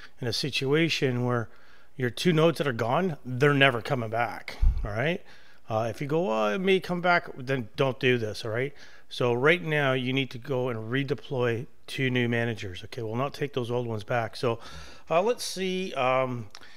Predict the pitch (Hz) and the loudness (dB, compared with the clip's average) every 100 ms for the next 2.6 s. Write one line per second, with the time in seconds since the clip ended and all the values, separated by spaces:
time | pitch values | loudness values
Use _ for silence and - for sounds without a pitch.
0 | - - 131 - 127 101 - 135 123 120 | -14 -10 -8 -4 -4 -4 -8 -10 -8 -8
1 | 120 117 104 - 147 131 117 127 107 117 | -6 -6 -6 -2 -2 -2 -4 -6 -6 -4
2 | 110 104 131 135 113 101 | -4 -6 -6 -6 -6 -8